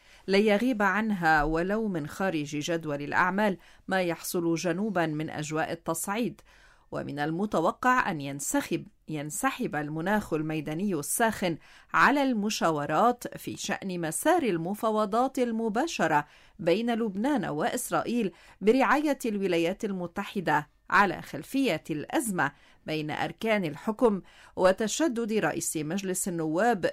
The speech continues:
في معارضته لهذه المفاوضات، بالتزامن مع عدم انعقاد أي لقاء بينه وبين رئيسي الجمهورية والحكومة. في أي حال، يبقى الأهم في هذه الظروف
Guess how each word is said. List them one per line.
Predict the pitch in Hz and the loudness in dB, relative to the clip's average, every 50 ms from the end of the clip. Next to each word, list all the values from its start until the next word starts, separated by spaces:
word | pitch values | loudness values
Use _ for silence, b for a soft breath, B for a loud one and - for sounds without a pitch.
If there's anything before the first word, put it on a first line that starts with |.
| - 151 | -4 -8
في | - - 185 185 170 | -10 -6 -4 -4 -2
معارضته | 160 165 196 214 220 226 220 214 190 175 170 165 208 240 - - 233 202 214 220 190 | -2 -2 0 2 4 4 4 4 2 0 0 0 -4 -4 -2 -4 -4 -2 -2 -2 -2
لهذه | 170 151 165 165 165 160 160 156 151 160 | -2 -2 -2 -2 -2 -2 -2 -4 -4 -4
المفاوضات، | 143 139 147 165 214 214 - 214 180 165 151 143 170 180 208 233 226 - B B B B B B B B | -4 -4 -4 -4 -4 -2 0 0 2 2 0 2 2 2 4 2 0 -4 B B B B B B B B
بالتزامن | 214 220 214 247 240 220 226 277 311 320 277 277 285 285 269 - _ _ - | 0 2 4 4 4 4 4 4 4 4 4 2 2 2 0 -2 _ _ 2
مع | 190 185 165 156 147 135 139 165 | 4 6 6 6 4 4 2 2
عدم | 196 190 214 202 208 | 2 2 2 2 2
انعقاد | 196 190 160 156 170 170 - - 185 254 196 170 - - - _ | 0 0 -2 -2 -4 -4 -2 0 0 0 0 0 -4 -4 -2 _
أي | 277 330 269 208 185 165 | 2 2 2 2 0 0
لقاء | 151 151 151 - - 269 269 - - 170 | 0 -2 -4 -2 2 2 2 2 2 0
بينه | 160 151 143 175 233 226 214 180 185 175 | -2 -2 0 -2 0 0 0 0 0 2
وبين | 170 160 156 143 151 190 226 214 180 151 | 2 2 2 2 0 0 0 0 0 -2
رئيسي | 147 147 - - 180 - - 254 - 208 165 151 | -2 -4 -4 -4 -6 -4 -2 0 0 0 0 -2
الجمهورية | 151 143 - 226 233 214 208 214 220 220 190 208 190 165 160 - - - - _ _ | -4 -4 -4 -4 -2 -2 -2 -2 -2 -2 0 2 2 2 0 -2 -8 -20 -20 _ _
والحكومة. | - 175 175 160 160 - - - 139 - - 170 156 131 98 107 - - _ _ _ _ _ _ - b b b b b b b b b b | 0 2 2 2 0 -4 -8 -10 -10 -6 -6 -6 -2 0 0 -2 -2 -4 _ _ _ _ _ _ -20 b b b b b b b b b b
في | - - 214 - | -4 -2 0 0
أي | 180 170 147 147 143 | 0 0 -2 -4 -8
حال، | - - 165 175 240 240 240 - - - | -2 4 6 6 8 6 6 2 0 -2
يبقى | 165 160 - - - 156 | -2 -2 -2 -4 -4 -4
الأهم | 156 - - 208 226 277 330 269 170 | -2 0 -2 0 2 4 4 4 2
في | 143 - - 151 | 0 -4 -6 -4
هذه | 160 143 143 - 156 156 170 170 | -4 -4 -4 -6 -6 -4 -2 -2
الظروف | 175 175 220 247 254 254 247 208 - | 0 2 2 2 4 2 0 0 -4